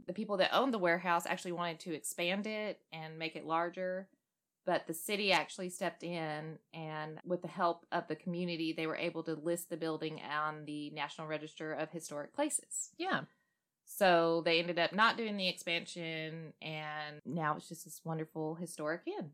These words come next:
Speaker 1: Brookstown Inn actually opened in nineteen eighty-one, and it opened with forty-one rooms and Daryl's Restaurant.
Speaker 2: <laughs> Daryl.
Speaker 1: I know, Daryl's.
Speaker 2: <laughs> Forty-one rooms? That's a lot of rooms,
Speaker 1: Mm-hmm.
Speaker 2: too.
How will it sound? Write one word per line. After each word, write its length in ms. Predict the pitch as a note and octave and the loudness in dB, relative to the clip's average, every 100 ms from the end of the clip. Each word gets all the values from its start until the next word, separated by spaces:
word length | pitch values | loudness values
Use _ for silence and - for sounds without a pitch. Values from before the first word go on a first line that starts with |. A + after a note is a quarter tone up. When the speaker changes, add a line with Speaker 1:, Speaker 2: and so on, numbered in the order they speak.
| _ _ _ _ _ - | _ _ _ _ _ 0
Speaker 1:
Brookstown 440 | B3 - C#4+ B3+ G#3+ | 2 2 2 2 4
Inn 220 | F#3+ G3 | 2 2
actually 400 | F3 F3+ G3+ - | 0 -2 -4 0
opened 320 | F3 F3+ A3+ | 0 0 0
in 160 | G3+ F3 | 0 0
nineteen 400 | E3 - G3 F#3 | 0 0 -2 -2
eighty-one, 680 | E3 F3 F3 D#3 D#3 E3+ G3 | -2 -2 -4 -2 0 0 -2
and 140 | E3+ | -4
it 80 | D#3+ | -2
opened 260 | E3 E3 D#3 | -2 -4 -8
with 120 | D#3 _ | -10 _
forty-one 520 | G#3+ A3 C4 B3 B3 | 2 4 4 4 4
rooms 500 | A#3 D#3+ D#3 F3 G3+ - | 4 4 2 -2 -6 -6
and 300 | - F3 F3 | 0 2 2
Daryl's 560 | F3 D#3+ E3 F3 A3 - | 4 4 4 2 -2 -2
Restaurant. 580 | C#4+ D#4 - E3 C#3+ - - - | -2 -2 -2 0 -2 -2 -6 -4
Speaker 2:
<laughs> 360 | - - _ | -4 -4 _
Daryl. 580 | - - D3 D3 D3+ F3 D#3+ | 4 4 2 -8 -8 -10 -6
Speaker 1:
I 180 | A#3 | -4
know, 160 | D4 C4+ | -2 0
Daryl's. 580 | G#3+ - D#4 F#3+ - - - | 2 8 10 10 8 4 -8
Speaker 2:
<laughs> 40 | - | 4
Forty-one 520 | C#4+ C#5 A#4+ G4 D4+ | 8 8 8 4 2
rooms? 300 | F#3 F#4+ B3+ | 0 0 0
That's 160 | G4+ | 2
a 140 | A#4 A4 | 4 4
lot 100 | B3+ | 2
of 80 | C#3+ | 0
rooms, 500 | D#3+ C#4 D#3 A3+ A3+ | -2 -2 -2 0 2
Speaker 1:
Mm-hmm. 100 | B3 | 2
Speaker 2:
too. 160 | C#3 | 0